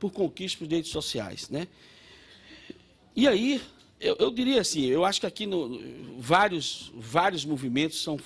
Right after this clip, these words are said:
muito fortes, né, nesse processo. A gente estuda muito pouco, mas eu não tenho dúvida que,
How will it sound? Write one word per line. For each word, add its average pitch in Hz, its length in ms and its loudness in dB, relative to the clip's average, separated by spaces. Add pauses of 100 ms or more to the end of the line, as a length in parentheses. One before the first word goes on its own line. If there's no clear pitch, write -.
(140)
muito 160 240 -4
fortes, 143 360 -2
né, 127 180 -6 (480)
nesse 160 260 2
processo. 131 540 -2 (300)
A 208 80 4
gente 254 160 2
estuda 262 280 -2
muito 226 280 -2
pouco, 165 360 -2
mas 139 160 -2
eu 185 120 -2
não 214 100 -4
tenho 226 180 -4
dúvida 147 440 -4
que, 127 260 -6